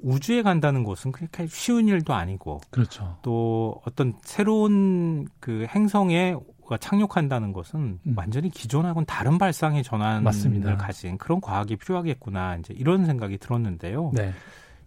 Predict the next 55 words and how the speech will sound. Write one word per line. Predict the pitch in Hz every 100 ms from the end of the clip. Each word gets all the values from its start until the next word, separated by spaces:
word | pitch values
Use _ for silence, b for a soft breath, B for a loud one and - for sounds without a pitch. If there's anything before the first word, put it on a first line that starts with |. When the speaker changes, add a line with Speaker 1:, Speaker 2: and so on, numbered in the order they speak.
| -
Speaker 1:
이 | 123
좀 | 139 123 - _ _ _ 123
요즘 | 127 127
현실로 | 196 202 190 131
와서 | 90 - 90 117
Speaker 2:
네. | 101 92 85 B B B
Speaker 1:
세계 | - 214 220
경제가 | 202 165 160 147 139 127
어려운 | 127 147 135
요즘에도 | 107 127 127 104 160 175 87 -
Speaker 2:
네. | 110 87 B 113
Speaker 1:
우리한테도 | 120 214 220 202 196
발상의 | - 123 180 175 151
전환이 | 131 117 110
뭔가 | 104 104
필요하지 | - 160 139 127
않을까, | 110 117
이런 | 101 101
생각이 | 98 95 -
들어요. | - 135 127 -
Speaker 2:
네, | 147 143
저도 | 131 156 190
이제 | 175 180
그 | - 165 151
이 | 160 143
내용을 | 160 156
좀 | 139
조사를 | 127 151 147
하면서 | 196 196 135 110 117 107
Speaker 1:
네. | 98
Speaker 2:
그 | 90 120 113
리서치를 | 117 156 - 131
하다 | 220 190
보니까 | 135 92 - 165 98 -
그 | 131 123 120 113
나사 | 104 123 214
연구원들의 | 123 165 220 208 190 180
심리 | - 330 330
상태를 | 277 247 220 190
연구하는 | 120 156 160 147
학자들이 | 127 - 285 254 131
있습니다. | - 104 90 113 -
Speaker 1:
음. | 107 104 104 107
Speaker 2:
네, | 117 104
그 | 98
사람들의 | 143 165 147 147
어떠-, | 156 -
그 | 127
사람들이 | 127 165 156
한 | 165 156
이야기를 | 131 135 139
보니까 | 127 107 92 170 120 117
Speaker 1:
네. | 104 123
Speaker 2:
어, | 123 110
나사에서는 | 110 123 160 127 123 160 127